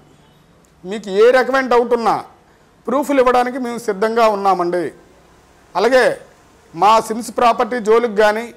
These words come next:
మా సిమ్స్ కస్టమర్లు ఇప్పటి వరకు ఏదైతే మిగిలిన ఆస్తి ఉందో, మాకు రెండు వేల ఐదు వందల ఎకరాలని చెప్పాడు, ఇవాళ మాకు మిగిలింది రెండు వందల నలభై ఐదు ఎకరాలు. ఆ రెండు వందల నలభై ఐదు ఎకరాల్లో కూడా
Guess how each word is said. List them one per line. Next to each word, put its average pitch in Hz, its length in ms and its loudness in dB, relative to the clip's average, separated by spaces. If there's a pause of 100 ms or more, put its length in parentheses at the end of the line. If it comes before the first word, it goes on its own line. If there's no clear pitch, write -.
(220)
మా 208 140 2
సిమ్స్ 220 380 -8
కస్టమర్లు 240 500 0
ఇప్పటి 226 240 0
వరకు 240 340 2
ఏదైతే 233 360 2
మిగిలిన 254 380 -2
ఆస్తి 226 360 0
ఉందో, 208 360 0 (360)
మాకు 185 180 0
రెండు 208 200 -2
వేల 233 160 2
ఐదు 220 120 2
వందల 240 160 0
ఎకరాలని 240 400 0
చెప్పాడు, 196 480 -2 (420)
ఇవాళ 190 160 2
మాకు 202 180 2
మిగిలింది 220 420 -2
రెండు 202 180 0
వందల 208 140 -2
నలభై 196 260 2
ఐదు 190 120 0
ఎకరాలు. 175 420 -2 (540)
ఆ 170 140 4
రెండు 185 240 0
వందల 240 220 0
నలభై 226 200 2
ఐదు 226 120 2
ఎకరాల్లో 214 420 0
కూడా 196 460 -2